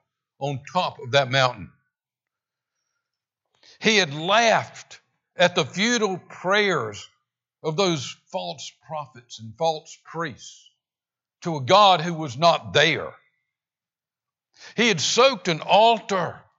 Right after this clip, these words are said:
He had rebuilt an altar. Destroyed altar. He had rebuilt it. Soaked the wood and the sacrifice in water. And then watched as the God of Abraham, Isaac, and Jacob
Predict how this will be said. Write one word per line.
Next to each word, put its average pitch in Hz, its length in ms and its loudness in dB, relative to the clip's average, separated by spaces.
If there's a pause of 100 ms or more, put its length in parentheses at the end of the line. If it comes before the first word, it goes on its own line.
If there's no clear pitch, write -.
He 190 80 -4
had 147 180 -6
rebuilt 220 580 2
an 156 100 0
altar. 113 340 -4 (1200)
Destroyed 208 500 -4
altar. 151 340 0
He 151 120 -4
had 147 180 -8
rebuilt 208 600 -2
it. 185 140 -4 (1500)
Soaked - 680 0 (360)
the 175 140 0
wood 165 640 0 (300)
and 175 100 -6
the 180 80 -6
sacrifice 170 1000 -2 (400)
in 143 240 -10
water. 151 500 0 (560)
And 180 180 2
then 175 300 -2
watched 180 500 -4
as 147 140 -8
the 151 100 -10
God 180 300 0
of 151 80 -4
Abraham, 165 540 0
Isaac, 170 500 0
and 131 220 -12
Jacob 170 460 2